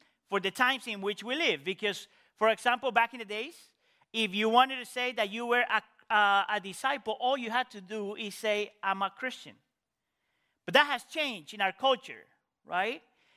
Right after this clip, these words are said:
Later on, if you wanted to say that you were a disciple, you will have to say, "I'm a, I'm an eva-, evangelical." But that has changed because to be an evangelical means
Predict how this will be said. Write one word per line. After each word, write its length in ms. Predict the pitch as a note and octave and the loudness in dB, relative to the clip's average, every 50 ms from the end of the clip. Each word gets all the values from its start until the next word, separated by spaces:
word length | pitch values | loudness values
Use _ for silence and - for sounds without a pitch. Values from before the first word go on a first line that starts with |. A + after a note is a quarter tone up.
| _ _ - | _ _ 2
Later 280 | G3 A#3 D4+ F#4 F4 | 4 4 4 4 4
on, 240 | D4+ C4+ C4 C4 C4+ | 2 4 4 4 2
if 140 | C4+ B3 A3+ | 0 -6 -6
you 80 | B3 | -2
wanted 220 | B3 C4+ C#4+ C#4 B3+ | 0 0 0 0 -2
to 40 | A3+ | -6
say 240 | - - C#4+ C#4 | -2 0 0 0
that 120 | B3 B3 B3 | 0 -2 -4
you 80 | B3 | -2
were 100 | B3 B3 | 0 0
a 80 | A#3+ A#3 | 0 0
disciple, 640 | G#3 G3+ - - D4+ D#4 D4 A#3+ - A3+ A3 A#3 A#3 | -2 -4 -2 2 2 2 2 0 0 0 2 2 2
you 160 | A3+ G#3 B3+ | 0 -4 -4
will 140 | C4+ C4 A#3 | -2 -2 2
have 240 | A3+ C#4 E4 F4 - | 4 4 4 2 0
to 100 | - A#3 | -8 -14
say, 260 | - - A#3 A3+ A#3 - | -10 -6 -4 -4 -2 0
"I'm 260 | - B3+ B3+ B3+ B3+ C4+ | 2 2 2 4 4 4
a, 260 | C4 C4 B3+ B3 - - _ _ - | 4 6 4 4 0 -4 _ _ -2
I'm 140 | - A#3+ C4 | 0 4 4
an 180 | C4 C4 B3+ | 4 4 2
eva-, 280 | C4+ C#4+ D4 D#4 D#4 - - C4+ | -2 0 0 0 0 0 -2 -2
evangelical." 720 | C4+ D4 D4+ A#3+ G#3+ F4 F4+ F4 C#4+ - - F#3+ - - - _ _ _ _ _ _ _ _ _ _ _ _ _ _ _ _ - | 0 0 0 4 6 6 6 6 4 -4 -10 -14 -20 -20 -20 _ _ _ _ _ _ _ _ _ _ _ _ _ _ _ _ -4
But 160 | G#3+ G#3+ G3+ | 0 4 6
that 180 | C4 F4 G4 E4 | 6 6 6 6
has 160 | E4+ C4+ A#3 - | 2 -2 -2 -4
changed 360 | - - A3+ G#3+ B3+ D4 - | -8 -10 -8 -8 -8 -10 -12
because 300 | C#4+ C4 - B3 A#3 - - | -14 -8 -4 -4 -4 -4 -4
to 80 | A3+ | -4
be 140 | G#3+ C#4 D4+ | 0 4 4
an 100 | D4+ C#4 | 4 4
evangelical 640 | C4+ B3+ B3 A#3+ A3 C#4+ C#4+ C#4 C#4 A3 C4 C4 B3 | 2 -2 -2 0 2 0 0 0 -2 -6 -6 -4 -2
means 360 | A#3+ C4+ C#4 C4 - - | 0 0 -2 -2 -4 -12